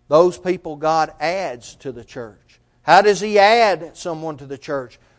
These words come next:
Through baptism, Galatians three twenty-six and twenty-seven. We're baptized into Christ, which is His body, which is the church. He's writing to Christians, and He's telling them, "If you bring in something into the new law,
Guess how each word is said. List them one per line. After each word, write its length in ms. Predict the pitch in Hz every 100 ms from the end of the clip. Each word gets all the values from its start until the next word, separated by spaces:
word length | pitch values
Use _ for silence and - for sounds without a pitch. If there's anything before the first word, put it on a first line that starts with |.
| _
Through 240 | 139 143 131
baptism, 760 | 151 175 170 - 151 120 127
Galatians 420 | 123 143 135 139 -
three 260 | 147 139
twenty-six 580 | - 143 127 139 127 -
and 80 | 123
twenty-seven. 600 | 139 123 110 127 113 110 _ _
We're 160 | 131 131
baptized 880 | 120 156 208 220 - 220 220 - -
into 260 | 214 233 269
Christ, 560 | - 226 196 190 196 - _ _
which 180 | 156 -
is 160 | 139 190
His 240 | 269 240
body, 460 | 226 233 226 220 202 _ -
which 220 | 165 -
is 180 | 254 233
the 100 | 254
church. 440 | 240 208 202 196 - _
He's 300 | - 208 165
writing 540 | 165 214 269 311 320 302
to 100 | 294
Christians, 720 | - 285 226 - 196 214 - _ -
and 140 | 185
He's 240 | 214 214 -
telling 460 | 277 311 277 202
them, 260 | 175 202 214
"If 160 | 165
you 160 | 254 330
bring 280 | 330 320 294
in 200 | 302 240
something 480 | - 294 285 240 240
into 200 | 240 196
the 160 | 180
new 360 | 185 330 349 262
law, 480 | 185 165 165 214